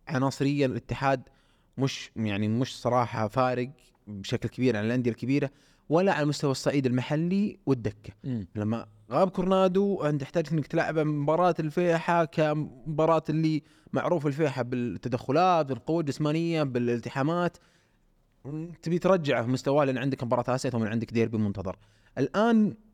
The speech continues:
Speaker 1: كلها أشياء قاعدة تتراكم. من المسؤول الأول؟ من اللي وافق على المعسكر إنه يكون كذا؟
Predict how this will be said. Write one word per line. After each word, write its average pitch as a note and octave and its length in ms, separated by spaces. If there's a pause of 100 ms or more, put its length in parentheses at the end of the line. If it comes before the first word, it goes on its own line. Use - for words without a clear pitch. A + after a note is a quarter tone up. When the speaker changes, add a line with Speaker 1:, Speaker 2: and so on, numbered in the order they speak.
(460)
Speaker 1:
كلها A#3 180
أشياء D3 220
قاعدة A#2 220
تتراكم. A2 420
من C3 60
المسؤول G3 380
الأول؟ D#3+ 520 (580)
من B2 80
اللي F3+ 280
وافق D#3+ 380
على D3+ 140
المعسكر C#3+ 400
إنه C3+ 100
يكون C3+ 200
كذا؟ C#3 380